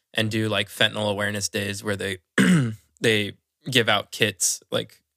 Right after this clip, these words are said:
Narcan kits and stuff like that, because it's really hard for just, like, your average, uh, drug user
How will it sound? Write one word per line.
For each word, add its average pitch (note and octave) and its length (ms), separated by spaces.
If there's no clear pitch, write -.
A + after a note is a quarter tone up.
Narcan A2 440
kits G#2+ 220
and G#2+ 100
stuff G2+ 200
like F#2+ 140
that, G#2 220
because G#2 360
it's A2+ 160
really A2 200
hard G#2 280
for F#2+ 400
just, G#2+ 220
like, G2+ 220
your G2 140
average, G2 540
uh, - 340
drug G#2 300
user G2 420